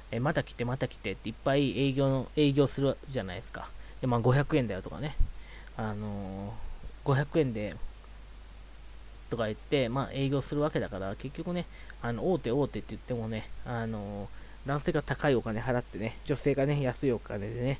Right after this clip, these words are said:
あの、無駄にね、終わるっていうパーティーです。まあ、ああいうの意味ないですよ、みんな。早く気づいた方がいいです。あの、ああいうのね、時間の無駄、お金の無駄ですね。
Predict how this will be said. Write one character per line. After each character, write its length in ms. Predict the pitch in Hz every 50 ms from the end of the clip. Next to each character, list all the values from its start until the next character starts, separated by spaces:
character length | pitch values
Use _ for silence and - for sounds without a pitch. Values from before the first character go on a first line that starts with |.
| - - - - - - - - -
あ 160 | 120 120 113
の、 140 | 110 107 107 107 101 98 101 104 104 101 120
無 120 | 143 151
駄 140 | 151 147 147
に 120 | 143 147
ね、 160 | 147 147 131 - -
終 80 | - 139
わ 120 | 143 143
る 60 | 139 139
っ 40 |
て 180 | 131 - - 143
い 120 | 135 135
う 40 | 127
パ 120 | - - 127
ー 60 | 117
テ 140 | - - 98
ィ 20 |
ー 40 | -
で 100 | 85 -
す。 260 | - - - - - - - - - - - - - - -
ま 100 | - 123
あ、 20 |
あ 20 | 131
あ 60 | 160
い 60 | 196 226
う 60 | 233
の 100 | 220 156
意 240 | - - 143 226 269
味 100 | 254 147
な 100 | 151 185
い 40 |
で 60 | 160 127
す 120 | - -
よ、 60 | 120
み 100 | 110 113
ん 80 | 110 110
な。 160 | 113 113 107 - - - - - - - -
早 160 | - 175 156
く 20 | -
気 120 | - -
づ 120 | 147 151 214
い 40 | 180
た 100 | - 123
方 60 | 113
が 80 | 104 113
い 40 | 123
い 40 |
で 100 | 98 92
す。 220 | - - - - - - - -
あ 220 | 123 117 113 113
の、 100 | 110 95
あ 60 | 101
あ 80 | 135 160
い 20 |
う 40 | 160
の 100 | 151 123
ね、 180 | 104 95 92 107
時 120 | - -
間 180 | 127 - 165 165
の 80 | 165 156
無 140 | 151 151
駄、 120 | 143 139 107
お 80 | 98 127
金 200 | - 143 151 156
の 100 | 151 139
無 120 | 139 143
駄 100 | 139 131
で 100 | 127 131 120
す 120 | - -
ね。 160 | - - -